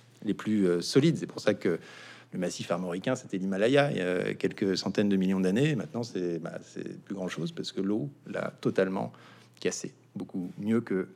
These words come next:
toute la dynamite, euh, ou même les bombes nucléaires du monde. Donc c'est assez incroyable, quoi, comme élément, euh,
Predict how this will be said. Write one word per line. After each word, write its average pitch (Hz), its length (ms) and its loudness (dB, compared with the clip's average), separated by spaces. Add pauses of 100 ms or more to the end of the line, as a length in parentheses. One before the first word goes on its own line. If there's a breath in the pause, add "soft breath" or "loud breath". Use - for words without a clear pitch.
toute - 140 -12
la 107 80 6
dynamite, 98 540 2
euh, 87 200 0
ou 90 180 -4
même 98 160 2
les 95 80 0
bombes 101 160 0
nucléaires 107 340 0
du 101 100 0
monde. 95 220 -2 (680 loud breath)
Donc 104 100 -4
c'est 120 80 12
assez 113 160 8
incroyable, 180 400 8
quoi, 92 160 2
comme 92 160 0
élément, 92 380 0 (500 loud breath)
euh, 87 340 6